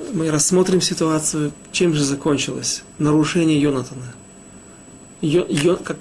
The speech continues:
та ситуация, когда Йонатан нарушил запрет своего отца, есть что бы то ни было, война с Амалеком –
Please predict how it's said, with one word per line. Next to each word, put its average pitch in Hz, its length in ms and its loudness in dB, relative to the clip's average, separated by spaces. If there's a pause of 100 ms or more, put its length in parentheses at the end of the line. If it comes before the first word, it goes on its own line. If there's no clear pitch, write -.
(520)
та 180 140 0
ситуация, 156 560 -2
когда - 280 -10
Йонатан 147 440 -2
нарушил 139 540 -2 (800)
запрет 139 420 -6 (140)
своего 71 400 -8
отца, 185 460 -2 (1160)
есть 139 440 -2
что - 220 -8
бы 107 120 -6
то - 100 -16
ни 180 160 -2
было, 180 320 2 (2250)
война 151 380 2
с - 80 -2
Амалеком – 156 640 -2